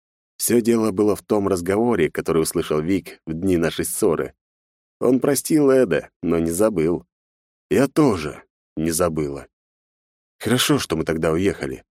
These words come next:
Не потому, что собиралась прислушаться к совету Эда, а потому что Рейдас все равно приходил бы в наш дом, а Вик рано или поздно сорвался.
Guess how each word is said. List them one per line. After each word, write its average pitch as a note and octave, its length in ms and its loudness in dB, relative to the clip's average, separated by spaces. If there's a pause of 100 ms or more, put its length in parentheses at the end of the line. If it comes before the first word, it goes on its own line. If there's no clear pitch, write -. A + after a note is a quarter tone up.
(400)
Не F#2+ 120 2
потому, D3+ 380 2
что C#2+ 300 -2
собиралась F2+ 500 -2
прислушаться F#2+ 640 -4
к - 60 -16
совету F2+ 340 2
Эда, E2 340 2 (380)
а E2+ 80 -2
потому C3+ 300 2
что B2 160 0
Рейдас C3 340 2
все - 160 -2
равно C3+ 320 2
приходил G2+ 540 -2
бы E2+ 140 -2
в D#2+ 60 -4
наш F2+ 200 0
дом, G2+ 380 0 (420)
а C#2+ 100 0
Вик A2 320 0
рано F#2 220 0
или E2+ 140 0
поздно G2+ 360 0
сорвался. E2+ 720 -2